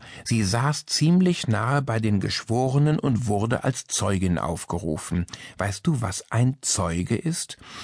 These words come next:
Ein Zeuge, das ist jemand, der gesehen hat, wie der Gefangene das getan hat, wofür er angeklagt ist, oder der jedenfalls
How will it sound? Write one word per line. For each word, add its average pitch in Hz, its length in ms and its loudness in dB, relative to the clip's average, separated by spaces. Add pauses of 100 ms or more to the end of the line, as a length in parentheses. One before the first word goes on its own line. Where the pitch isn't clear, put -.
(200)
Ein 123 220 0
Zeuge, 180 560 0
das 127 200 -2
ist - 300 -6
jemand, 147 380 2
der 107 120 0
gesehen 120 640 2
hat, 147 160 0
wie 113 80 0
der 104 140 0
Gefangene 127 640 0
das 147 320 -2
getan 117 520 -2
hat, 143 180 -2 (260)
wofür 113 520 0
er 143 220 0
angeklagt 107 720 -2
ist, 95 180 -2 (100)
oder 127 360 2
der 123 300 0
jedenfalls 123 640 0